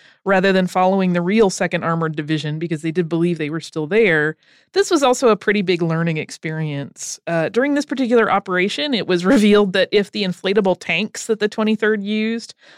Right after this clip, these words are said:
lost even a small amount of air, the cannons would droop and give the whole thing away. They really, there are some, um,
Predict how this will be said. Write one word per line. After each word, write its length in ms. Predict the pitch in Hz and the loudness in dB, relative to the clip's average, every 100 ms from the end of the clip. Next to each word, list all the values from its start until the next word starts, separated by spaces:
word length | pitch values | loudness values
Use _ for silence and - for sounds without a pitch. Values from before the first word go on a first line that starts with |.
| - | -6
lost 500 | 196 214 208 208 - | 0 4 4 2 -4
even 240 | 247 247 240 | -4 0 2
a 80 | 208 | 2
small 480 | - 196 185 202 | 0 0 2 2
amount 240 | 208 190 185 | 2 0 0
of 80 | 165 | -2
air, 420 | 175 180 214 240 _ _ _ - | -2 0 0 -2 _ _ _ -4
the 100 | 208 | 0
cannons 600 | 220 - 240 262 233 196 | 0 -2 -2 0 2 2
would 220 | 196 165 143 | 0 0 0
droop 420 | 170 208 - - - - | 2 2 0 -8 -12 -2
and 140 | 185 | 2
give 140 | 196 226 | 4 6
the 180 | 240 | 6
whole 180 | 226 196 | 6 4
thing 220 | 196 196 | 4 0
away. 360 | 175 170 160 151 | 0 0 2 0
They 160 | 160 190 | 2 2
really, 320 | 220 208 190 | 4 4 2
there 280 | 190 208 208 | 2 4 4
are 60 | |
some, 380 | - 202 185 175 | 2 -2 -2 -2
um, 500 | 175 165 160 160 165 | 0 0 0 0 -6